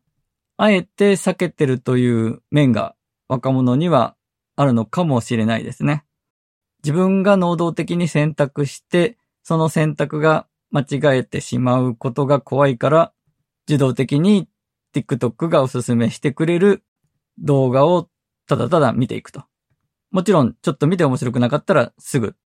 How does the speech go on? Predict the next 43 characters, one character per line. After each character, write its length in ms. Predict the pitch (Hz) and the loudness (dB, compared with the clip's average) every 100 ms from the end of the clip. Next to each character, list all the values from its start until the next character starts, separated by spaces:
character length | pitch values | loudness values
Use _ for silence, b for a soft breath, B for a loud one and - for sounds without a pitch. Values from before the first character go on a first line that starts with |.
| _ - | _ -4
飛 100 | 123 | -2
ば 100 | 117 | 0
せ 140 | 120 | 0
る 120 | 110 | -2
の 160 | 110 113 | -2 -2
で、 240 | 143 - _ _ _ _ _ _ - | -2 -2 _ _ _ _ _ _ -2
ま 300 | 147 120 - | 2 2 -2
あ、 40 | - _ | -14 _
ザ 120 | - 151 | -4 -4
ッ 60 | _ - | _ -2
ピ 140 | 139 | 2
ン 120 | 131 | 2
グ 340 | 123 127 123 117 | 2 2 2 0
で 100 | 110 | -4
す 120 | - | -6
よ 100 | 120 | -4
ね。 200 | 151 147 _ _ _ _ _ _ 254 | -2 -4 _ _ _ _ _ _ -8
昔 420 | 165 214 202 214 | -4 -2 -2 0
は 200 | 214 208 _ _ | 0 0 _ _
テ 100 | 202 | 0
レ 100 | 190 | 2
ビ 100 | 151 | 2
も、 500 | 147 170 160 123 147 _ _ _ _ _ _ _ | 0 0 0 -2 -6 _ _ _ _ _ _ _
チ 100 | 190 | -2
ャ 60 | 180 | 0
ン 80 | |
ネ 100 | 170 | 0
ル 140 | 156 156 | 2 2
を 220 | 147 - - | 2 -2 -4
ガ 100 | 147 | -2
チ 80 | 139 | 0
ャ 40 | |
ガ 100 | 127 | -2
チ 80 | 127 | -4
ャ 40 | |
切 140 | - 135 | -6 -6
り 120 | 127 | -4
替 180 | - 135 | 0 2
え 120 | 127 | 2
る 120 | 117 | 2
の 140 | 117 113 | 0 0
か 160 | 131 | -2
ら、 360 | 135 165 151 | 2 2 2